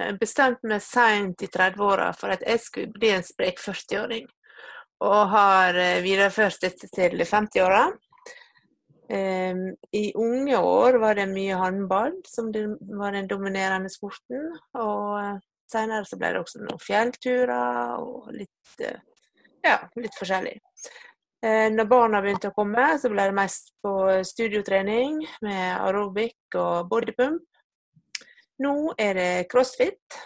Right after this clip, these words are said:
tabata og sirkeltrening, golf og en annen fjelltur. Og jeg trener to til, <laughs> to til fire, fem ganger i uka. Jeg vet ikke, kan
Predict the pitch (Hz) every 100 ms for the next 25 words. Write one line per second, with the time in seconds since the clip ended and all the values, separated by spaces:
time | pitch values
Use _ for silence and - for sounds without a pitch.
0 | - _ - 220 233 233 - 220 208 240
1 | - 208 202 208 214 240 247 247 - _
2 | _ - 262 277 269 - 262 240 240 233
3 | 226 226 220 226 233 - 240 349 _ -
4 | - - _ _ _ - 254 - 226 226
5 | 214 - 233 - 220 - - - 294 240
6 | - 220 208 220 208 214 196 185 180 185
7 | 170 165 170 - 143 135 - - 220 -
8 | - - - - _ - - _ 151 143